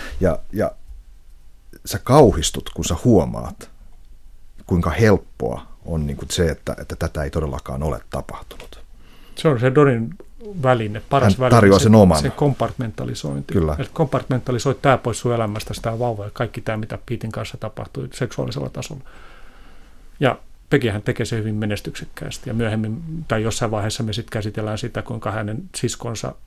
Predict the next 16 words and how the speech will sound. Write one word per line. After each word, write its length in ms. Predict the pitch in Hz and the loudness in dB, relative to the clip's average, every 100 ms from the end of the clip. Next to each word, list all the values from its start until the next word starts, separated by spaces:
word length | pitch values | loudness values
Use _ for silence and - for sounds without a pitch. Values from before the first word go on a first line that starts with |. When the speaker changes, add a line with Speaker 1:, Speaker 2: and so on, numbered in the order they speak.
| - - - - - - | -20 -20 -20 -20 -20 -12
Speaker 2:
kantaa 360 | - 101 110 107 | -6 -4 -4 -4
hänelle 320 | 110 107 107 - | -4 -6 -8 -4
kaunaa 400 | 120 110 - - | -4 -4 -6 -8
siitä, 320 | - 82 - | -6 -6 -6
että 200 | - 151 | -8 -8
miten, 260 | 135 143 78 | -8 -6 -4
Speaker 1:
Mm. 400 | 73 73 170 180 - | -6 -6 -10 -12 -8
Speaker 2:
miten 240 | 120 117 | -6 -6
hän 140 | 110 107 | -6 -6
teki 200 | 104 107 | -8 -8
syntiä 480 | - 110 101 - - | -4 -4 -4 -8 -8
eikä 180 | - | -6
yhtään 320 | 123 - - 117 | -8 -6 -8 -6
piittaa, 380 | 73 - - | -8 -8 -8
mitä 260 | - 160 - | -8 -8 -10
ta-, 160 | - | -12